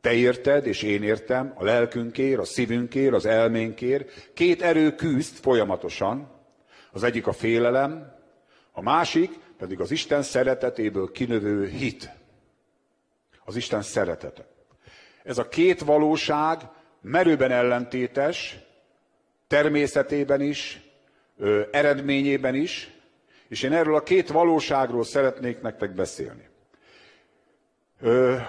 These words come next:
az első dolog, amit szeretnék mondani, hogy igazából, ugye, amit mond János, hogy a félelem gyötrelemmel jár. A félelem az igazából az ördögnek a hite.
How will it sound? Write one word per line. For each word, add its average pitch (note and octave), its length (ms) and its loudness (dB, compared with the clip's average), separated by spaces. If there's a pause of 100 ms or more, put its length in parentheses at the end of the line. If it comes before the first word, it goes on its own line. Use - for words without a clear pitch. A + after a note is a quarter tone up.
az - 100 -8
első G3 280 2
dolog, E3 220 4
amit C#3+ 180 -2
szeretnék C#3+ 460 -2
mondani, C#3+ 380 0
hogy C3 360 -2 (420)
igazából, E3 1040 2 (1160)
ugye, C3 140 0
amit C3+ 180 -2
mond D#3+ 220 2
János, C#3+ 540 0
hogy B2+ 140 0
a A2+ 60 0
félelem C3+ 520 0
gyötrelemmel A#2 840 0
jár. F2+ 560 -4 (1120)
A - 80 -14
félelem D3+ 880 2 (180)
az F#2+ 160 -14
igazából C3 560 0
az G#2 120 -2
ördögnek B2+ 600 0
a - 40 -6
hite. - 480 -12